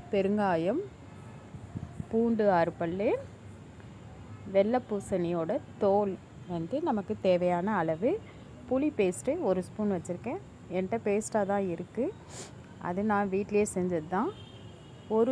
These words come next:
டேபிள் ஸ்பூன் உளுத்தம்பருப்பு. இப்போ அதுக்கு தகுந்த ஒரு தோசை தயார் பண்ணுறதுக்காக நான் ரெண்டு மிளகா, கொஞ்சம் மிளகு, ஜீரகம் கால் கால் ஸ்பூன் போட்டு, ஒரு மீடியம் சைஸ் பீட்ரூட்டை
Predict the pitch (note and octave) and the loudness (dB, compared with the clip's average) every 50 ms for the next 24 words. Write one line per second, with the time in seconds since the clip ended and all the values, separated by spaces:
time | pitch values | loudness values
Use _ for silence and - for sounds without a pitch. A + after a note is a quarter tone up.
0 | A#3+ - - A#3 A#3 A3 A3+ A3 G#3 - - - C4 E4+ A#4 A#4+ - - - - | 2 2 2 2 4 4 2 0 -2 -4 -6 -6 -4 -4 -4 -6 -10 -14 -18 -18
1 | - - - - - - - - - - - F#3+ G#3+ A#3+ - - A3 F#2 E2 D#2 | -18 -18 -18 -18 -18 -18 -18 -18 -18 -10 -4 -2 0 0 2 2 2 2 0 -2
2 | - - - - D#2+ - - - - - - - - - - - - - - - | -4 -8 -10 -12 -12 -12 -12 -16 -18 -18 -18 -18 -18 -18 -18 -18 -16 -16 -16 -16
3 | - - - - D#3+ F#3 F3+ - G3+ B3+ F#4 A4+ A4+ - - - - - - - | -16 -16 -8 -6 -6 -4 -2 -2 -2 -2 -2 -4 -6 -10 -14 -16 -16 -16 -16 -16
4 | - - - - - - - - - - - - - - - - - - - - | -16 -18 -18 -16 -16 -16 -16 -16 -16 -16 -16 -16 -16 -16 -18 -18 -18 -18 -18 -18
5 | - - - - - - - - - F#3 F#3+ G#3 A3 - A#3 - G3+ G3 G#3 A#3 | -18 -18 -16 -18 -18 -18 -14 -6 0 2 2 2 2 2 0 2 2 2 4 2
6 | A#3+ B3 A#3 G3 F3 E3+ E3 F3 F3+ F#3 G3+ - A3 G3+ - D#3+ E3 E3+ E3+ - | 2 2 2 2 2 2 2 2 2 2 2 0 -2 -2 0 0 2 2 0 0
7 | - E3+ E3 D#3 C#3+ - E3 - D#3+ D#3+ E3+ E3+ G3+ C4+ F#4 A4+ - - - - | -2 -4 -2 -4 -6 -6 -6 -4 -4 -2 -2 0 0 0 0 -2 -6 -12 -12 -12
8 | - - - - - - - G3 G3+ G3 F#3+ F3+ F3+ F#3 F3+ F3+ F#3+ F3+ F#3 G#3 | -12 -12 -12 -12 -10 -4 0 4 4 6 6 4 4 4 2 2 4 4 4 2
9 | G#3 - G3+ G3 G#3+ C4+ E4+ - - - G#3 G3+ A3 A#3 A#3+ G#3 G3 F#3 G3 G3 | 2 4 6 6 6 4 2 -2 -2 2 2 4 4 4 2 2 2 4 4 4
10 | G3+ A#3 C#4 A3+ - D#3 E3+ F#3+ G#3 A3 G#3 F#3+ E3+ F#3+ G3+ B3 D4 - - G3+ | 4 2 0 -2 -6 -4 -2 0 2 4 4 2 2 0 -4 -6 -4 0 2 2
11 | F#3+ F#3 - F#3+ F3+ E3+ F3 - - F#3+ F#3+ F#3 - D#3+ D#3 - - C4 F#4+ - | 2 2 2 2 2 2 0 -4 -6 -4 -4 -4 -4 -6 -6 -4 -4 -4 -4 -4
12 | - - - - - - - - - - G#3 A3 A#3 A#3 A#3 B3+ C4+ B3 C4+ B3+ | -8 -14 -16 -16 -16 -16 -16 -10 -2 2 4 4 6 6 4 4 2 2 2 2
13 | A3+ A3+ G#3+ - - F3+ - A3+ A3+ A3 F#3 F3 F3+ G#3+ G#3+ - F3 E3+ E3+ - | 2 2 0 0 -2 -2 0 -2 -2 -2 -2 -2 -2 -2 0 0 -2 -2 0 0
14 | E3 F#3 | 0 0